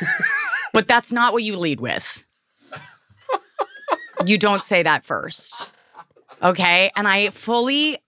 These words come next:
<laughs> I'm gonna own this. This is psychotic of me. But I,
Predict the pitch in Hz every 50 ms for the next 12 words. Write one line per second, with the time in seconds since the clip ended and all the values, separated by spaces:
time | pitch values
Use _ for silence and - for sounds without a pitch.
0 | - - - - - - 906 906 855 - - - - 214 214 214 202 202 - 226
1 | 254 269 262 254 233 240 226 - - 175 165 165 151 - - 170 175 - 240 262
2 | 285 254 240 - 202 180 156 185 175 180 180 - - - - - - - - -
3 | - - - - - _ _ 220 220 220 220 220 - - 208 208 214 208